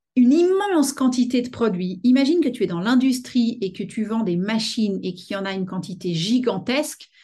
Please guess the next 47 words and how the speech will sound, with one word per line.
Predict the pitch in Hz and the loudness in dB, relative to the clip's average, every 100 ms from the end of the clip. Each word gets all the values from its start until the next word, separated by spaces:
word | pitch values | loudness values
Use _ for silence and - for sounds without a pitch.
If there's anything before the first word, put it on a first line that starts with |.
| - - _ | -20 -20 _
il | 220 | -2
y | |
aura | 220 302 | 0 2
un | 262 | 0
choix | 202 - 214 220 | -2 -6 -4 -2
à | 175 | -4
faire. | 165 - 285 294 175 - _ - | -8 -4 -2 -2 -6 -12 _ -16
Euh, | - - - - - - - - | -12 -12 -12 -16 -16 -16 -16 -14
je | 180 185 180 | -12 -10 -10
ne | |
conseille | 180 185 190 165 | -8 -6 -4 -2
pas | 220 | -4
de | 196 | -4
passer | 180 175 170 - 185 | -4 -6 -6 -2 -2
les | 180 | -2
trois | 165 202 196 | -6 -6 -6
prochains | 214 - 202 | -6 -6 -6
mois | 190 190 | -6 -6
à | - 180 | -8 -10
créer | - 190 185 | -8 -4 -4
cinq | - 190 | -4 -8
cents | 185 196 | -8 -6
références, | 190 185 180 185 247 - 165 - - - _ - | -6 -6 -4 -2 -2 -2 -8 -10 -16 -20 _ 0
mais | 214 226 269 320 | 4 6 4 2
de | 208 214 | 0 0
sélectionner | 214 226 233 - 247 226 214 208 | 2 -2 -2 -2 0 0 0 -4
celle | - - 214 | -6 -4 -4
qui | - | -4
vous | 180 190 | -6 -4
apporte | 190 202 190 196 | -2 -4 -4 -4
aujourd'hui | 180 180 170 180 | -4 -4 -4 -4
le | 170 165 | -4 -6
plus | - 170 170 - 180 | -6 -8 -10 -14 -12
de | 165 165 165 - | -8 -6 -6 -10
prospects | - 175 - - 190 190 | -10 -10 -8 -6 -6 -6
ou | 175 | -8
de | 156 | -8
clients, | 151 247 294 311 - _ _ _ _ | 0 2 2 0 -6 _ _ _ _
celle | - 202 170 | -4 -4 -4
qui | 185 | -6
vous | 175 170 | -4 -4
apporte | 170 165 | -6 -8
le | 170 | -8
plus | 180 165 | -8 -8
de | |
chiffre | 165 - 220 - | -8 -8 -8 -8
d'affaires, | - 214 - 294 | -8 -6 -4 -4